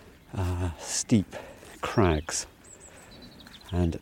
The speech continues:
definitely peregrines nest up there. I've seen them. Not the nest, but I've seen them hanging around there and flying in that direction. And it's the perfect spot, inaccessible, and, uh, they've got the whole valley and beyond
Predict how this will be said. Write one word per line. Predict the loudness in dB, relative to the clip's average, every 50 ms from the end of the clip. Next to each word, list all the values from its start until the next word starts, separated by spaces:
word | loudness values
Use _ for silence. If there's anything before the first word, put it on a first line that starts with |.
| _ 6
definitely | 6 6 6 2 -10 -12 -6
peregrines | 2 6 6 6 6 4 2 0 0 0 0
nest | -2 -2 -2 -2 -4
up | -6 -4
there. | -2 0 0 0 0 -2 -6 -14 -10 -6
I've | -4 -4 -2 -2
seen | -2 -2 -2 0 0
them. | -2 -2 -4 -6 -8 -16 -20 -20 -20 -20 -20 -20 -20 -20 -20 -20 -20 -20 -20 -20 -8 0 0
Not | 0 2 4
the | 4
nest, | 4 4 4 4 0 -2 -2 0
but | 2
I've | 2 2
seen | 0 0 -2 0 0
them | 0 0
hanging | 0 0 2 2 2
around | 4 4 2 2 0 0
there | -2 -2 -4 -4 -4
and | -6 -8
flying | -8 -4 -2 0 0 0 0 0
in | 0
that | -2 -4 -4 -4
direction. | -4 -4 -4 -4 -4 -6 -6 -6 -6 -10 -10 -16 -18 -18 -18 -18 -18 -18 -20 -20 -20 -16 -8
And | -6 -6
it's | -6 -6 -8 -10
the | -4
perfect | 0 0 0 0 -2 -6 -6 -6
spot, | -6 0 2 2 2 2 0 -6 -12 -14 -14 -16 -16 -16 -18 -10 0
inaccessible, | 2 2 2 2 0 2 2 2 2 2 -2 0 0 0 0 0 -2 -6 -12 -18 -20 -20 -20 -20 -20 -20 -20 -20 -20 -20 -18 -18 -18 -18 -18 -20 -20 -20 -20 -20 -20 -18 -12 -6
and, | -4 -2 -2 -2 -2 -2 -2 0
uh, | 0 0 2 0 -2 -4 -6 -14 -16 -16 -14 -8
they've | -6 -6 -4 -4
got | -6 -6
the | -4
whole | 2 4 4 4 4 2
valley | 0 2 6 6 6 6 6 4 2 0 0 -2 -6 -8 -8 -4 0
and | 2 2 2 2 4
beyond | 6 6 6 8 6 4 4 2 0 -2